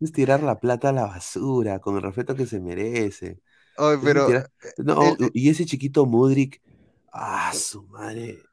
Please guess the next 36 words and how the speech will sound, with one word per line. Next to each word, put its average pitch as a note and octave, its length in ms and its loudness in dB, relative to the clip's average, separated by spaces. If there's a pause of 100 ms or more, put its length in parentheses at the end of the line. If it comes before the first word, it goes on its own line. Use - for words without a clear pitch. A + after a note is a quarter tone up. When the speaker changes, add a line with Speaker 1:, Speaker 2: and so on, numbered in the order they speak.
Speaker 1:
ay, G#2+ 540 -4 (220)
mira, A#2+ 460 6 (100)
tiene D#3+ 240 4
bastante C#3+ 380 2
talento A#2+ 600 -2
y A2 40 -8
nadie C#3 200 -2
lo A#2 140 -4
puede A#2 180 -2
negar, G2+ 440 -4 (560)
pero B2 180 -2
no D#3+ 100 -2
está E3+ 240 -6
listo D3 560 -4
para G#2 200 -4
mí. G#2 280 -4
No B2 140 -4
sé D#3+ 240 -4
qué D3+ 100 -4
piensa D3+ 240 -4
Josefina. G#2+ 640 -6
Yo, C#3 540 0
yo C3 320 -2
cuando C3 240 -4
veo C3+ 80 0
al C3 120 -4
Chelsea C#3 320 -6
me A#2+ 80 0
da A#2 140 -2
pena C#3 320 0
y G#2+ 100 -2
veo A#2 120 0
el C#3 100 -2
Newcastle C#3 540 -2
cómo B2 200 -8
juega. B2 440 -6